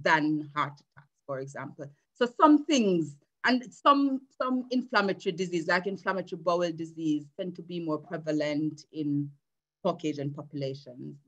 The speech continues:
So, so there seems to be some things that are more prevalent in certain ethnic groups. I think it is a combination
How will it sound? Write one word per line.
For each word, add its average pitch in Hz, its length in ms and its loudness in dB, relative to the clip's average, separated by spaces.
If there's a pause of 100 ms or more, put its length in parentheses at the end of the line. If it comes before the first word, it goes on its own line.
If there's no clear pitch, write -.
(1600)
So, 202 380 6
so 190 200 2
there 247 280 8
seems 262 320 2
to 277 80 0
be 247 120 2
some 233 360 2
things 143 520 0
that 180 240 -2
are 165 440 4 (340)
more 156 560 4 (420)
prevalent 175 600 4
in 185 200 4
certain 165 480 2 (120)
ethnic 180 440 -4 (120)
groups. - 720 -12 (840)
I 196 140 8
think 214 480 2
it 214 160 -6
is 180 140 0
a 190 80 4
combination 165 1000 2